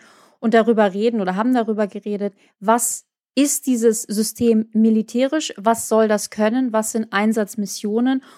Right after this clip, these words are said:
Und ich glaube, das Wichtigste, was wir dargestellt haben, davon abgesehen, dass es eben ja ein Hightech-Projekt ist, dass es nicht nur ein Flugzeug ist, dass es ein ganzes irgendwie System ist,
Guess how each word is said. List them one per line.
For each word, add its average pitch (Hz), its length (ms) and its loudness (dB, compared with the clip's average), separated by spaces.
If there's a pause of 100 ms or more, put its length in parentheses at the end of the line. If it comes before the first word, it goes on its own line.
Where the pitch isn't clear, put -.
(120)
Und 220 60 -2
ich 220 80 0
glaube, 240 180 2
das 226 280 -2
Wichtigste, 285 640 2
was 233 200 2
wir 240 100 4
dargestellt 220 540 0
haben, 208 220 2
davon 196 180 0
abgesehen, 220 540 0
dass 196 140 -4
es 190 120 -10
eben 196 260 -8
ja 180 240 -6
ein 185 240 -14
Hightech-Projekt 262 760 0
ist, 220 160 -4
dass 175 100 -4
es 175 120 -8
nicht 294 260 2
nur 359 120 6
ein 262 180 4
Flugzeug 247 480 0
ist, 214 240 -6
dass 190 80 -10
es 185 100 -10
ein 190 100 -4
ganzes 262 500 -2
irgendwie 220 320 -2
System 226 480 -4
ist, 220 220 -6